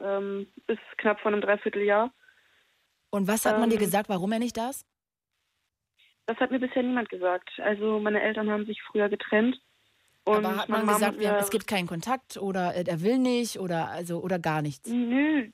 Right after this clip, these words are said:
Speaker 1: meine Mom hat einfach nichts dazu gesagt. Jedes Mal, wenn ich sie drauf angesprochen habe, hieß es, ich will nicht darüber reden oder sonstiges. Also ich muss dazu sagen, ich bin seit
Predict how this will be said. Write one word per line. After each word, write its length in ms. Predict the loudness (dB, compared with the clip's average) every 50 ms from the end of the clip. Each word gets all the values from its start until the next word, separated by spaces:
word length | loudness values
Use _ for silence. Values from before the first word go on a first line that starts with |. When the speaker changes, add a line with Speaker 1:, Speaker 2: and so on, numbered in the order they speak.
| _ _ _ _
Speaker 1:
meine 260 | -2 0 0 2 2
Mom 280 | 2 2 2 2 0 -2
hat 100 | -2 -2
einfach 440 | -2 -2 -2 -2 -2 -4 -4 -2 0
nichts 280 | 0 0 0 -2 -8 _
dazu 260 | -6 -6 -4 -4 -2
gesagt. 480 | -2 -2 0 2 4 4 4 2 0 -6 -16 -18 -20 -20 -20 -20 -20 -20 _ _ _ _ _
Jedes 240 | 0 0 0 2 2
Mal, 160 | 0 0 2
wenn 100 | 0 0
ich 80 | -2 -4
sie 40 | -2
drauf 200 | -4 -2 0 0
angesprochen 580 | 0 0 0 -2 -2 -2 -2 -2 0 0 0
habe, 680 | 2 2 2 2 2 0 0 0 0 0 -2 -2 -4 -6 -10 _
hieß 180 | _ -12 -8 -2 0
es, 180 | 0 0 0 -4 _ _ _ _
ich 140 | -12 -8 -4 -2
will 80 | -2 -2
nicht 120 | 0 -2
darüber 300 | -2 -2 0 0 0 0
reden 440 | 2 0 0 0 0 0 -2 -2 -2
oder 440 | -2 2 4 4 6 4 4 0 -4 _ _ -20 -18 -18 -18 -20 _ _ _ 2
sonstiges. 580 | 2 2 2 0 -4 -2 0 0 0 0 -2 -6 _ -10 -2
Also 640 | -2 -2 0 0 0 2 2 4 2 2 0 -2 -8 _ _ _ _ _ _ _ _ _ _ _ _
ich 120 | -6 -2
muss 140 | -2 -2 0
dazu 220 | -2 -4 -4 -2 2
sagen, 400 | 4 4 4 4 2 0 0 -2
ich 240 | -4 -6 -8 -6 _
bin 400 | 0 0 2 2 0 -2 -4 -6 -10 -14 -20 -20 -20 -20 -20 -20 _ _ _ _ _ _ _ _ _ _ _ _ _ _ _ _ _ _ _
seit 340 | 2 2 2 2 0 -4